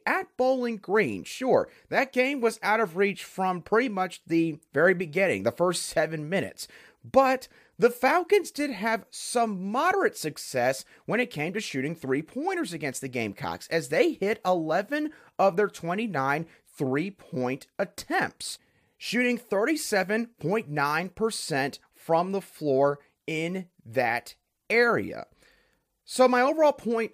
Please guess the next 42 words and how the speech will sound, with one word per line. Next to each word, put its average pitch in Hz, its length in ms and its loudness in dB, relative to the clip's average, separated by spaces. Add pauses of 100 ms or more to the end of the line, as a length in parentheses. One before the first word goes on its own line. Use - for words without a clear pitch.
so 208 240 0
far 147 480 2
is 175 140 -2
that 202 180 0
there 202 100 0
are 254 140 6
a 247 40 -2
few 262 300 0
teams 240 400 -4
that 226 120 0
have 196 260 -2
shown 208 380 -4
that 196 200 -2
it 294 300 -2
is 330 340 -4 (140)
possible 185 960 -6 (320)
to 202 140 0
shoot 226 420 -4
at 247 140 2
a 247 100 2
high 190 280 -4
clip 151 460 -2 (220)
from 247 540 -2 (220)
three-point 208 580 -2
range 143 440 -2 (220)
against 160 480 0
the 170 80 -6
South 139 340 -2
Carolina 165 380 -4
Gamecocks. 196 680 -4 (260)
You're - 120 4
not 330 240 4
gonna - 0 -
be 349 80 -4
able 320 140 0
to 277 120 -4
do 269 60 0
it - 140 -6
consistently, 143 1160 -4 (520)
but 277 160 -2
you 302 100 2
can 302 640 -4